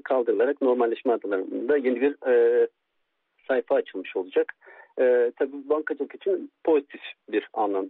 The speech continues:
simgeliyor. E, ondan dolayı da bankacılıkta aslında dün biraz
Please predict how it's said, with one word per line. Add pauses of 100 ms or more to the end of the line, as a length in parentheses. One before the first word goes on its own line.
(140)
simgeliyor. (800)
E,
ondan
dolayı
da
bankacılıkta
aslında
dün
biraz